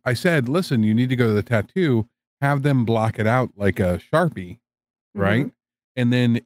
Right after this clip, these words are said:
Speaker 1: in, like, uh, in, like, parentheses, put the typewritten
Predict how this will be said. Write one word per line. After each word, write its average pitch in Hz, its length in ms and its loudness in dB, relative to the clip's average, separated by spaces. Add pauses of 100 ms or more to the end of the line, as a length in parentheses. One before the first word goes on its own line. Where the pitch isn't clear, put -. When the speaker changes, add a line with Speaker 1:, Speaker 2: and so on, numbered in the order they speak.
Speaker 1:
in, 110 400 0
like, 104 360 -2
uh, 92 460 0 (100)
in, 101 240 2
like, 95 160 -4 (200)
parentheses, 110 840 -4 (760)
put 135 220 -2
the 113 140 -4 (160)
typewritten 101 800 0